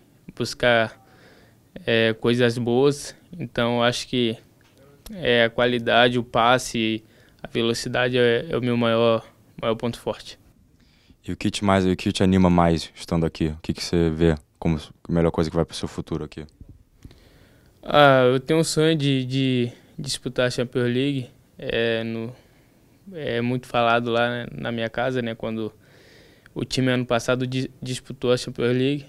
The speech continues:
Speaker 1: E então, quando, é, surgiu esse, esse, esse, esse, esse comentário lá, todo mundo ficou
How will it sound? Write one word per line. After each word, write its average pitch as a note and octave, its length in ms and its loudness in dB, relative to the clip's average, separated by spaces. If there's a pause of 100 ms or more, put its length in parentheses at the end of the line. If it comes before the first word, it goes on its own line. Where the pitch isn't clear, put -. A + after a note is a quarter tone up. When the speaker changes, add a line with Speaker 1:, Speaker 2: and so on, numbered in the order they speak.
(280)
Speaker 1:
E A#2+ 680 -4 (640)
então, A#2+ 640 -2
quando, B2 520 -2 (800)
é, B2+ 200 -4
surgiu B2+ 440 -2
esse, B2+ 160 -2 (580)
esse, A#2+ 440 -6 (220)
esse, - 320 -14
esse, - 360 -10
esse C3+ 200 -8
comentário B2 540 0
lá, G#2+ 300 0
todo B2 240 -4
mundo B2 160 -6
ficou G#2+ 400 -4